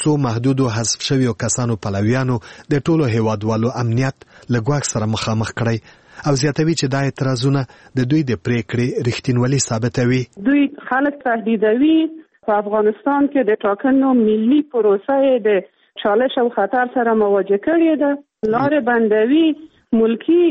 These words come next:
Speaker 2: کارمندان خپلو دندو ته د تګ نه محروموي. خو دغه ډېر ښه ثبوت دی. په هغو تصامیمو چې د شکایتونو کمیسیون نیولی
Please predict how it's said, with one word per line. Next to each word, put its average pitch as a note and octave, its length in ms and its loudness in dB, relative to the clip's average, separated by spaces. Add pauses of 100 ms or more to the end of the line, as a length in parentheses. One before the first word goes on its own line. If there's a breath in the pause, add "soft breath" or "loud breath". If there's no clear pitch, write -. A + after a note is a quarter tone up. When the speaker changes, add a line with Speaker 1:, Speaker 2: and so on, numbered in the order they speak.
(220)
Speaker 2:
کارمندان G#3+ 760 2 (520)
خپلو C#4 240 2 (100)
دندو C4+ 340 2
ته A3+ 160 0
د G#3 160 0
تګ C#4+ 240 0
نه A#3+ 140 2
محروموي. A3 600 2 (540 loud breath)
خو C#4 100 0 (120)
دغه G4 240 0 (100)
ډېر F#4 320 2
ښه F#4 160 0 (160)
ثبوت C#4 560 2
دی. C4 240 2 (420 soft breath)
په C4 140 -2
هغو F4+ 340 2
تصامیمو C#4+ 760 2
چې D4+ 840 -2
د A#3 220 2
شکایتونو A#3 640 2
کمیسیون D4+ 480 2
نیولی G#3 340 2